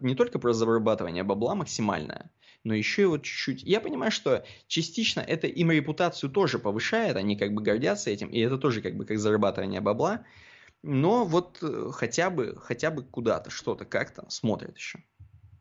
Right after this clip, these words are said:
Пока вот такая темочка легенькая. Э, че у тебя есть про такое добавить? На... Вообще, как тебе картон-, давай вот так, просто как тебе картонные упаковки чего-либо,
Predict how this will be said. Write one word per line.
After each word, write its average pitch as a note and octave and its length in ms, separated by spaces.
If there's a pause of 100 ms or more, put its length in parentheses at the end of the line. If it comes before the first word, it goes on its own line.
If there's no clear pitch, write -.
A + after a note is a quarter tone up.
(840)
Пока - 280
вот B3 160
такая - 260
темочка - 480
легенькая. A2 640 (1200)
Э, - 320 (200)
че G#3+ 200
у D#3 60
тебя - 240
есть - 380
про F#2 680 (100)
такое - 300
добавить? F#2 540 (240)
На... C3+ 320 (120)
Вообще, F3 320
как C4+ 200
тебе D3 180
картон-, - 340 (140)
давай C4 200
вот - 80
так, - 180
просто G#3+ 240
как D4 240
тебе E3+ 440 (360)
картонные C#3 560
упаковки A#2 500
чего-либо, B2 680